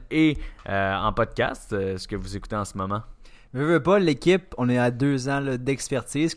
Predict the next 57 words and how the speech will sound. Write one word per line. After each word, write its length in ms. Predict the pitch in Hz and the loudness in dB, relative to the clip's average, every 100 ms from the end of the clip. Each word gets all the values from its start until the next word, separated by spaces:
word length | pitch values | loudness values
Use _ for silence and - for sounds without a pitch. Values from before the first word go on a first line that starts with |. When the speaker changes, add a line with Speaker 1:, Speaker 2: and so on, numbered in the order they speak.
| - | -6
Speaker 2:
Ça 160 | - 135 | 0 2
reste 160 | 180 | 4
une 100 | 208 | 2
petite 160 | 190 - | 0 0
équipe, 340 | 196 165 196 - | 0 0 0 -2
on 100 | 135 | -2
est 80 | 143 | 0
quatre. 400 | - 151 196 - - - - - - | 4 4 4 -6 -20 -20 -20 -20 -20
Farrell, 520 | - 123 127 139 143 | 0 2 4 4 4
Will, 320 | 131 139 139 135 | 2 4 4 4
moi 360 | 135 143 143 131 | 4 6 4 0
et 100 | 170 | 0
notre 120 | 185 | 0
producteur. 560 | 143 139 123 127 117 160 - - - - - | 2 0 0 2 4 2 -6 -18 -20 -20 -10
Donc, 260 | 107 101 | -10 -6
euh, 140 | 107 98 | -6 -6
ça 160 | 104 | -4
va, 180 | 104 101 | -4 -6
c-, 300 | 98 - - - | -8 -12 -14 -16
je 80 | - | -6
pense 180 | 214 | -4
qu'on 80 | 226 | 0
va 40 | 165 | 2
avoir 120 | 151 | 2
une 60 | 143 | 4
belle 140 | 135 | 0
soirée. 320 | - 117 92 - - - - - | 2 0 0 -8 -20 -20 -20 -10
Speaker 1:
Ouais, 260 | - 165 214 | 0 2 2
donc, 320 | 123 131 135 | 2 0 2
euh, 160 | 143 135 | 4 4
étant 180 | 143 151 | 4 2
donné 200 | 160 240 | 2 -2
que 60 | - | -4
c'est 300 | 156 127 123 | -2 0 0
juste 260 | 110 185 - | 2 2 4
avant 160 | 113 | 2
notre 200 | 139 117 | 2 0
party 280 | 113 - 143 | -2 0 -2
de 40 | 131 | 0
Noël, 460 | 104 101 143 120 - - - - | 2 2 0 -2 -6 -14 -20 -6
euh, 560 | 98 95 92 90 90 90 | 0 2 2 0 -2 -4
ça 160 | 92 110 | -4 0
va 140 | 120 | 0
être 140 | 135 - | 0 0
un, 220 | 147 131 | 0 0
un 60 | 139 | 0
podcast, 500 | 160 - 202 196 - | -2 2 2 2 0
euh, 280 | 160 151 143 | 2 4 2
plus, 380 | 143 202 202 | -2 -2 2
euh, 120 | 180 147 | 4 4
bonbon, 520 | 139 147 139 147 208 | 4 2 4 4 2
on 60 | 214 | -4
pourrait 260 | 185 170 | 2 2
dire, 260 | 156 165 185 | 4 2 0
donc, 320 | 160 135 135 | 0 -2 0
euh, 160 | 139 127 | 2 4
rapide. 680 | 135 135 151 147 156 156 | 4 2 2 0 0 -2